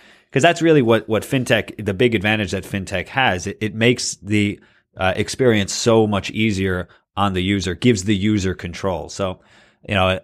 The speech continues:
a branding video that really establishes that as your mission, um, is, I think, is key. But then as you get further along, you wanna give, you wanna let people know a-, actually how to use their product. Um, so,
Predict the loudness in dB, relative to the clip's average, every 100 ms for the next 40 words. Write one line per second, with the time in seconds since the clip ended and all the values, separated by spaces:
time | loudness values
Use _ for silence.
0 | -6 0 2 4 4 0 2 2 2 4
1 | 2 2 -2 -4 _ -2 0 0 -2 -6
2 | -6 0 2 2 -2 -4 -4 0 2 2
3 | -2 -10 -6 -4 -4 -4 -4 -6 -8 -16
4 | _ -8 -4 -2 -4 -8 -20 _ _ _
5 | _ -4 -2 -2 -4 -6 -4 -2 -4 -6
6 | -4 -4 -4 -12 -20 -20 _ 0 4 4
7 | 4 2 2 2 2 0 2 2 0 4
8 | 4 4 0 -10 _ 2 4 4 4 0
9 | -2 -2 0 2 0 -2 -4 -2 -2 -4
10 | -8 -6 -2 -2 -4 -6 -4 -6 -6 -8
11 | -10 -8 -2 -2 -2 -12 _ _ _ _
12 | -4 -2 -4 -8 -16 _ _ _ _ _
13 | -4 2 4 4 -2